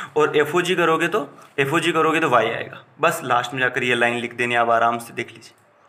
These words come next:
clear है? और इसके अलावा अगर आपको नहीं language समझ में आए तो एग्जांपल, उदाहरण number, example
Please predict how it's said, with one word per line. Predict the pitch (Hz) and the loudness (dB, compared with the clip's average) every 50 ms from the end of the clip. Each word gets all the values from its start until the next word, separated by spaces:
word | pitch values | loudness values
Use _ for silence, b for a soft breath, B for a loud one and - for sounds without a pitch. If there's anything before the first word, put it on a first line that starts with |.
| B B B B B B - | B B B B B B -4
clear | 156 151 160 165 170 | 0 2 4 4 4
है? | 175 175 175 170 175 - - - - - 139 | 4 2 0 -2 -6 -12 -16 -16 -10 -2 2
और | 151 156 165 160 - - - - | 4 4 6 4 2 0 -2 -6
इसके | 147 143 143 - 185 | -6 -6 -2 0 2
अलावा | 180 175 170 175 175 | 4 4 6 4 4
अगर | 175 175 180 180 | 4 2 2 0
आपको | 175 175 180 | 0 -2 -2
नहीं | 175 185 185 185 | -2 -2 -2 0
language | 180 170 165 170 180 180 180 | 0 -2 -2 -2 -2 -4 -2
समझ | 185 175 180 | -4 -4 -2
में | 180 180 180 | -2 0 0
आए | 190 196 196 - B B B B - | 0 -2 -4 -6 B B B B 0
तो | 160 | 0
एग्जांपल, | 147 143 143 143 165 170 180 175 180 175 | 0 2 2 2 2 2 2 2 2 2
उदाहरण | 151 139 135 147 151 160 175 175 | 2 2 2 2 2 2 2 2
number, | 170 165 165 160 156 165 175 175 | 0 0 -2 0 2 2 2 2
example | - 147 131 120 131 147 151 151 147 175 175 | 0 -2 -2 0 2 2 2 2 0 0 -2